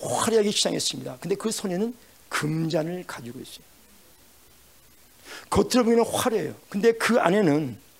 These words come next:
그 안에는 가증한 물건과 음행에 도란 것들이 가득해 있더라, 이렇게 되어 있어요. 겉으로 보기에는 화려하고 기가 멋-,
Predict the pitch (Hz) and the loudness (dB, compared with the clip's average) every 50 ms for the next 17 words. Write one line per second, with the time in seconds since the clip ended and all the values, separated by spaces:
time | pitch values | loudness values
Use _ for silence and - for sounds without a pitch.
0 | - - - - - 185 196 - 165 185 196 165 - - - - - - - 160 | -20 -18 -10 -2 4 4 4 6 6 4 2 0 0 -4 -12 -10 -2 2 4 4
1 | 156 139 185 196 190 175 170 165 185 175 170 165 170 160 - - 254 254 233 233 | 4 4 4 4 4 4 4 2 4 2 4 4 2 2 2 4 4 4 6 6
2 | 240 240 233 233 - - 135 151 165 190 190 196 185 185 185 - 190 214 208 - | 6 6 4 2 2 0 2 4 4 4 4 4 2 0 -2 -2 -4 -4 -4 -6
3 | - - - 151 123 165 160 - - 160 160 151 - - 143 131 151 170 175 170 | -6 -6 -4 -2 -2 -4 -6 -4 -6 -6 -6 -6 -4 -4 -2 0 2 2 2 2
4 | 165 160 156 - - - - 170 - - - - - - - - - - - - | 2 0 0 -2 -4 -6 -6 -8 -8 -8 -12 -12 -12 -14 -16 -18 -20 -20 -20 -20
5 | - - - - - - - - - 214 208 - - 294 294 254 277 262 269 269 | -18 -16 -16 -16 -12 -6 -2 2 2 2 2 2 2 2 4 4 4 2 2 2
6 | 285 277 - - - - - - - - - 302 285 269 247 220 247 240 240 - | 2 0 0 -4 -6 -4 0 0 2 2 2 0 2 2 2 2 0 -2 -2 -2
7 | - - - - 277 254 185 - - 180 190 185 - - - | -2 -2 2 4 4 2 2 0 0 2 2 4 4 2 -4